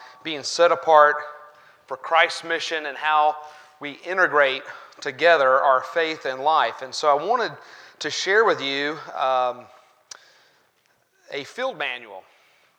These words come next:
uh, a tool that you could use in going forward to serve in mission together as God's people and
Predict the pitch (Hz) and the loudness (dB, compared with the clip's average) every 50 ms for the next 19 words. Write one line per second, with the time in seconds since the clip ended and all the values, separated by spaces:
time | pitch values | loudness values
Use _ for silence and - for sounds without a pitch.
0 | _ _ _ _ _ _ _ _ _ - - 123 123 123 123 117 - - 127 - | _ _ _ _ _ _ _ _ _ -10 -8 -6 -4 -4 -4 -6 -6 -10 -12 -14
1 | - - 214 220 214 185 160 147 151 143 151 156 170 180 - 160 147 143 151 165 | -12 -10 -6 -4 -2 -2 -2 -2 -2 -4 -6 -8 -14 -12 -10 -10 -10 -10 -8 -8
2 | 175 175 160 139 135 131 127 127 131 127 - - - - _ _ _ _ _ _ | -8 -6 -8 -8 -10 -10 -12 -14 -16 -16 -18 -18 -18 -20 _ _ _ _ _ _
3 | _ _ _ 127 135 127 139 151 151 160 151 143 - - 170 175 175 147 127 127 | _ _ _ -20 -12 -8 -4 -4 -2 -2 -4 -6 -8 -8 -6 -4 -2 -2 -2 -2
4 | 123 123 139 143 - - _ _ _ _ _ _ _ _ _ _ _ _ _ _ | -2 -4 -8 -14 -20 -20 _ _ _ _ _ _ _ _ _ _ _ _ _ _
5 | _ _ _ _ - - 127 - - 156 156 151 156 143 139 139 135 139 139 147 | _ _ _ _ -18 -16 -14 -8 -4 -2 0 0 0 -2 -4 -8 -10 -12 -10 -10
6 | 156 156 143 - 143 131 120 113 127 131 117 135 143 143 135 131 120 117 120 117 | -8 -8 -8 -8 -10 -10 -12 -14 -16 -12 -6 -4 -4 -2 -2 -4 -6 -6 -6 -8
7 | 113 - - 135 131 131 123 - - - 156 160 160 - 170 170 160 143 135 131 | -10 -6 -2 -2 0 0 -2 -4 -10 -14 -14 -14 -12 -10 -8 -6 -6 -6 -6 -8
8 | 127 | -10